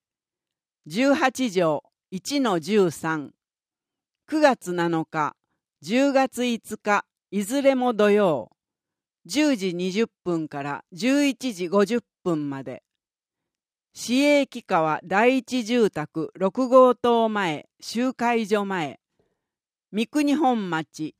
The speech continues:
一の十三。九月十一日水曜、十四時から十五時まで。淀川区役所西側、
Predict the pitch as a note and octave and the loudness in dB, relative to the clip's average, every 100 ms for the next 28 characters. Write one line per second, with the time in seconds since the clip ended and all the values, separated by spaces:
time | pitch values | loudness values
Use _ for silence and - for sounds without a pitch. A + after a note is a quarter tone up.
0 | _ - G3+ - C#4 A#3+ E3 D#3 A3 F#3 | _ -8 -8 -4 -2 -2 -4 -2 -2 -2
1 | - D#3+ D3+ C#3 - _ _ _ _ _ | -4 -8 -8 -10 -16 _ _ _ _ _
2 | _ _ _ C#4+ D4 B3 F3+ E3+ G#3 B3 | _ _ _ 2 2 2 -6 -2 0 2
3 | B3 A3 A3+ A3+ A3 - G#3+ - F#3 G#3 | 2 -2 -4 -4 -4 -4 -6 -6 -8 -2
4 | A#3+ A#3 A3+ G#3 D#3+ B2+ _ _ _ _ | 0 0 2 2 2 -4 _ _ _ _
5 | _ F3 A#3 D4+ A#3+ A3+ E3+ E3+ E3 D3+ | _ -6 0 2 6 4 4 -4 -8 -8
6 | D3+ - E3+ C4 C4+ G#3 G#3+ D#3+ D#3+ D3 | -8 -10 -4 0 2 4 2 2 -8 -10
7 | C#3 B2+ _ _ _ _ _ _ _ _ | -12 -16 _ _ _ _ _ _ _ _
8 | _ _ _ _ _ E3 A#3 C#4+ C#4+ C#4+ | _ _ _ _ _ 2 4 6 4 4
9 | C#4+ C4+ C4 B3+ A#3+ - - F3 D#3+ F#3 | 4 0 -4 -2 -2 -8 -8 -8 -6 -6
10 | F3+ A#3+ A3 G#3 G3+ F#3+ | -6 -6 -2 -2 -2 -4